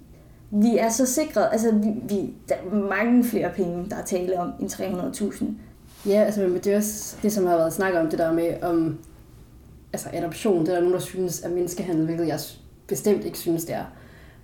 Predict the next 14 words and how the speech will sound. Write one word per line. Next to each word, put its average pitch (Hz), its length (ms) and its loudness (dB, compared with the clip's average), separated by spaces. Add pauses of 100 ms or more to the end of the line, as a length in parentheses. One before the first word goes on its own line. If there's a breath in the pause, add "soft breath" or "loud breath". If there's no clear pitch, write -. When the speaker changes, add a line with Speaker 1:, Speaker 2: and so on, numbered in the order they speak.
Speaker 2:
Øhm, 180 520 2 (600)
men 202 180 2
det, 214 80 4
man 208 80 6
betaler, 208 380 0
er 156 180 0
jo, 160 160 0
altså, - 160 -8 (300)
det 175 60 -2
er 170 60 0
jo 165 140 -4 (460)
rejsen, 202 400 2
det 175 160 4
er, - 220 -2